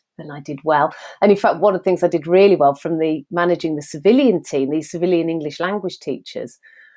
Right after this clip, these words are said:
and the very experienced guy who'd worked for the British Council all over the world. I remember when I left, he wrote me this card saying, you know, "You've shown qualities that your seniors would do well to follow," you know, so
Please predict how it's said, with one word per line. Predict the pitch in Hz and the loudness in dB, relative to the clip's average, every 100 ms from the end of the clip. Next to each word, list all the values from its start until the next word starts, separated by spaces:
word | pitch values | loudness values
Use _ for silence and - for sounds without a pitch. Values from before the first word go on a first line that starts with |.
| _ _ | _ _
and | 175 | -4
the | 175 | -4
very | 160 190 202 233 | 0 4 6 6
experienced | - - - 160 156 151 - - | 2 -4 -4 0 2 0 -4 -6
guy | 160 151 151 | -2 2 0
who'd | 143 156 156 | 0 -8 -6
worked | 170 - | -4 -4
for | - | -6
the | 139 | -16
British | 147 147 - | -16 -18 -16
Council | 160 151 - 151 | -12 -12 -12 -10
all | 156 | -6
over | 147 139 | -6 -6
the | 147 | -8
world. | 156 170 151 | -2 0 0
I | 151 | -2
remember | 165 165 | -4 -6
when | 160 | -8
I | 156 | -8
left, | 151 170 170 110 _ _ _ - _ _ _ _ | -4 0 0 -2 _ _ _ -20 _ _ _ _
he | 190 | 0
wrote | 175 160 160 | 2 2 2
me | |
this | 147 143 | -6 -8
card | - 180 160 151 139 | -10 -6 -4 -4 -8
saying, | - 151 147 147 147 139 _ _ _ | -6 -4 -4 -4 -6 -10 _ _ _
you | 170 | -2
know, | |
"You've | 147 151 160 | -2 -4 -8
shown | - 165 151 147 139 - _ - | -4 0 0 0 -6 -12 _ -8
qualities | 156 151 143 - 147 139 - | -2 -2 -4 -8 -8 -8 -6
that | 151 - | -6 -4
your | 156 151 | -4 -4
seniors | 147 - 160 156 143 143 143 | -4 -6 -4 -2 -2 -4 -4
would | 143 | -8
do | 139 143 | -4 -2
well | 143 135 | 0 -2
to | - | -8
follow," | - 135 107 85 - _ | -2 -2 -2 -6 -10 _
you | 190 | 0
know, | 175 117 | 0 -2
so | - - 175 175 160 | -6 0 4 4 2